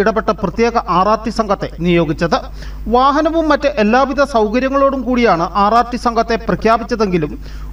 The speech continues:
വാഹനം എത്തിച്ച് ഒരു സംഘത്തെ നിയോഗിച്ചു എന്നതല്ലാതെ മറ്റൊരു സംവിധാനങ്ങളും ഇവർക്ക് നൽകിയിട്ടില്ല. മാത്രവുമല്ല, നിലവിൽ വാഹനത്തിന് ഇന്ധനം നിറയ്ക്കുന്നതിന് പോലും വകുപ്പിൽ നിന്ന് പണം ലഭിക്കുന്നില്ലെന്നാണ് വിവരം. വാഹനത്തിന് ഇന്ധനം നിറച്ച ഇനത്തിൽ കഴിഞ്ഞ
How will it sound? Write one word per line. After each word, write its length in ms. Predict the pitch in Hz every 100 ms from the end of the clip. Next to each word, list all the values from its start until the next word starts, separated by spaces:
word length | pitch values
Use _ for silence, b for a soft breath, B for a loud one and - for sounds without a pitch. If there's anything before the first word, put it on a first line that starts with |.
| 208
വാഹനം 380 | 240 277 320 311
എത്തിച്ച് 280 | 311 269 277 - 202
ഒരു 140 | 240 247
സംഘത്തെ 360 | 226 269 285 262
നിയോഗിച്ചു 440 | 247 247 233 247 233 226
എന്നതല്ലാതെ 560 | 202 226 214 190 151 165 196
മറ്റൊരു 300 | 202 208 277 254
സംവിധാനങ്ങളും 600 | 233 247 240 226 208 - - 208
ഇവർക്ക് 280 | 214 214 - 165
നൽകിയിട്ടില്ല. 520 | 180 170 175 175 180 254 269 B B B B 190
മാത്രവുമല്ല, 480 | 196 233 214 175 208 226
നിലവിൽ 280 | 190 220 277 202
വാഹനത്തിന് 480 | 180 220 262 247 247 190 190
ഇന്ധനം 280 | 254 285 262
നിറയ്ക്കുന്നതിന് 540 | 247 247 233 233 233 214
പോലും 200 | 208 175 208 233
വകുപ്പിൽ 320 | 214 262 254 240
നിന്ന് 180 | 220 - 202
പണം 180 | 233 262
ലഭിക്കുന്നില്ലെന്നാണ് 680 | 220 233 226 220 196 156 110 147 165
വിവരം. 260 | 165 240 - - B B B B B
വാഹനത്തിന് 560 | 233 262 302 320 330 294 233
ഇന്ധനം 280 | 226 294 320 302
നിറച്ച 220 | 269 285 262
ഇനത്തിൽ 260 | 262 262 262
കഴിഞ്ഞ 260 | 240 214